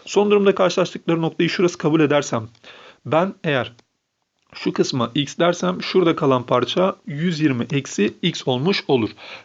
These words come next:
Baktığımda üç nokta ikilik giden yüzücü yüz yirmi bir tur atıyor. Bir de geriye yüz yirmi eksi x kadar daha tur atıyor. Yani yüz yirmi artı yüz yirmi eksi x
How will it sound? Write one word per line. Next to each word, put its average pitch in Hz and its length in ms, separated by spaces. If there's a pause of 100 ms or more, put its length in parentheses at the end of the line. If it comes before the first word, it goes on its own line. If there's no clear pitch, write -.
Baktığımda 156 640 (280)
üç 190 220
nokta 196 260
ikilik 180 340
giden 175 200
yüzücü 147 500 (360)
yüz 143 300
yirmi 202 340 (120)
bir 196 80
tur 214 120
atıyor. 220 380 (300)
Bir 220 80
de 226 80
geriye 208 240
yüz 190 280
yirmi 202 200
eksi 214 260
x 208 120
kadar 196 320
daha 185 200
tur 151 100
atıyor. 123 260
Yani 175 360 (720)
yüz 147 320
yirmi 185 300
artı 139 680
yüz 143 340
yirmi 170 340
eksi 160 320
x 139 380